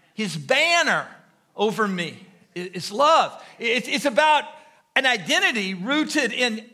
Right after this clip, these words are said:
God is mine, and I am God's. And, and that covers me. That is my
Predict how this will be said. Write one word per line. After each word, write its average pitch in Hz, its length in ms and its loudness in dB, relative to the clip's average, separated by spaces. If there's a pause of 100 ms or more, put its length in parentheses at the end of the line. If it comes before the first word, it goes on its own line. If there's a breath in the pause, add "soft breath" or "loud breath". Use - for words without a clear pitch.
(1000)
God 330 460 2
is 226 200 -4
mine, 262 520 2 (260)
and 247 140 2
I 311 240 4 (100)
am 214 300 -2
God's. 247 760 0 (540 soft breath)
And, 247 180 2
and 240 220 0
that 269 300 0
covers 311 880 0
me. 156 320 -10 (180)
That 311 140 2
is 233 160 -2
my 220 180 2